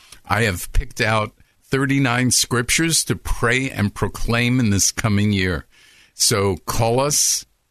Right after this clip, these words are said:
uh, at our office, eight one three, eight three one, five six seven three, to receive it. We can email it to you. We can send it to you.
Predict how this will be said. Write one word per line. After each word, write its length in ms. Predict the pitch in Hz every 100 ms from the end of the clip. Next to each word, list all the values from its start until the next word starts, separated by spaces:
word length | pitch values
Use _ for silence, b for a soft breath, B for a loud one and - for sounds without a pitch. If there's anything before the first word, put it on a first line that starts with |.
| -
uh, 300 | 87 90 80
at 440 | - 104 107 98 92
our 240 | 87 92
office, 460 | 104 117 135 120 -
eight 200 | 107 101
one 220 | 107 104
three, 420 | - 110 110 127
eight 220 | - 107
three 340 | 98 - 101 104
one, 360 | 92 101 101
five 400 | 95 - 92 90
six 320 | 85 104 - -
seven 340 | 101 92 101
three, 360 | - 117 110 127
to 160 | -
receive 540 | 87 87 - 104 95 95
it. 160 | 131 - _ B B B B
We 160 | 95 98
can 200 | - 92
email 420 | 98 127 120 120
it 100 | 117
to 140 | -
you. 140 | 127 123
We 160 | 101
can 200 | - 85
send 320 | 78 - 123 120
it 120 | 113
to 140 | -
you. 300 | 117 110 113